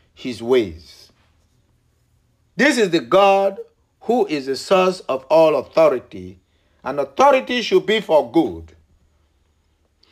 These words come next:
He said, "For who has known the mind of the Lord, or who has been his counselor?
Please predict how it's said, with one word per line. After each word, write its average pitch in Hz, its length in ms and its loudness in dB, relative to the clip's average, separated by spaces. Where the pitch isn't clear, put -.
He - 60 -14
said, 262 160 2
"For 226 420 2
who 330 320 6
has 175 560 -2
known 285 420 4
the 208 100 6
mind 247 460 0
of 165 240 -4
the 165 100 0
Lord, 160 640 0
or 190 220 4
who 254 240 2
has 180 300 2
been 147 440 -2
his 123 240 -8
counselor? 120 640 -4